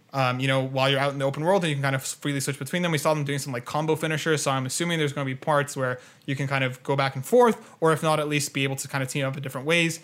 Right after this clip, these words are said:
Um, I really did not expect Venom right at the end, because for the entire time it seemed like they were building up to Kraven, the way that the voiceover was and the accent, and given what he was saying, um, I don't know whether it's a bit of a fake out and we're gonna have Kraven as a villain and Venom as a second.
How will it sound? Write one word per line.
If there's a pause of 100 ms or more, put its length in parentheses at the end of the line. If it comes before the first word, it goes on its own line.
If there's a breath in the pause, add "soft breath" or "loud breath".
(420 loud breath)
Um, (120)
I
really
did
not
expect
Venom
right
at
the
end,
because
for
the
entire
time
it
seemed
like
they
were
building
up
to
Kraven, (240 loud breath)
the
way
that
the
voiceover
was
and
the
accent, (240 soft breath)
and (100)
given
what
he
was
saying, (320 soft breath)
um,
I
don't
know
whether (240)
it's
a
bit
of
a
fake
out
and
we're
gonna
have
Kraven
as
a
villain
and
Venom
as
a
second.